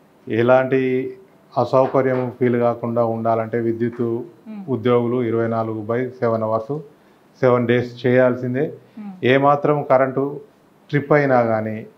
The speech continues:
Speaker 1: బ్రేక్ డౌన్ అయినా కానీ, అది ఎండ లేదు,
Speaker 2: మ్మ్.
Speaker 1: వాన లేదు, చీకటి లేదు, రాత్రి లేదు, అంతే వెళ్ళి
Speaker 2: మ్మ్.
Speaker 1: చేయాల్సిందే. ఉదాహరణకు నిన్న రాత్రి పన్నెండున్నరకు మన అరసపల్లికి వచ్చే లైన్ సారంగపూర్ ఫీడర్ బ్రేక్ డౌన్ అయింది.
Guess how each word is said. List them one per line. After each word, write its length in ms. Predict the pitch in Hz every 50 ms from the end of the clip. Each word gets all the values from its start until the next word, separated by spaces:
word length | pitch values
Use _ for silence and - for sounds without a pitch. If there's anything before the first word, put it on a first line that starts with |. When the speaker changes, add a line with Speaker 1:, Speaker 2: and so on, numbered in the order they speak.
| -
Speaker 1:
బ్రేక్ 280 | 127 - 139 147 143 139
డౌన్ 180 | 139 135 135 131
అయినా 260 | 127 123 123 120 117
కానీ, 260 | 120 117 117 117 113
అది 320 | 113 113 113 113 113 113
ఎండ 200 | 113 117 123 120
లేదు, 680 | 131 131 127 123 127 127 123 127 127 131 131 131 135 143 - - _ _ _ 214
Speaker 2:
మ్మ్. 100 | 214 151
Speaker 1:
వాన 300 | 113 117 120 120 120 117
లేదు, 680 | 113 113 113 117 113 117 120 123 123 123 127 127 127 - - 135
చీకటి 280 | 123 127 131 117 120 120
లేదు, 400 | 117 117 117 113 117 120 120 113
రాత్రి 340 | 110 110 110 110 113 113
లేదు, 320 | 110 110 110 110 113 117 117
అంతే 400 | 113 113 113 113 113 113 120 117
వెళ్ళి 320 | 113 110 110 110 127 139
Speaker 2:
మ్మ్. 440 | - - - _ _ - - - -
Speaker 1:
చేయాల్సిందే. 580 | 127 127 127 120 117 117 113 104 98 98 - - - _ _ _ _ _ _ _ -
ఉదాహరణకు 480 | 147 139 147 147 147 143 139 143 135 127
నిన్న 240 | 139 135 135 135 123
రాత్రి 580 | 127 127 131 127 139 143 139 135 131 127 127 - - _ _ _ -
పన్నెండున్నరకు 920 | 131 131 139 135 139 139 131 127 123 123 120 - 143 135 135 127 123 120 117 120
మన 460 | 120 117 120 117 113 113 110 113 - -
అరసపల్లికి 540 | 120 117 120 151 135 123 131 123 123 127 120
వచ్చే 280 | 113 117 131 120 113
లైన్ 420 | 110 110 110 113 113 113 110 104 98 -
సారంగపూర్ 580 | 117 110 113 113 113 113 113 120 117 110 104
ఫీడర్ 280 | - 110 101 110 113 110
బ్రేక్ 200 | 117 131 127 110
డౌన్ 200 | 113 110 101 98
అయింది. 180 | 95 95 92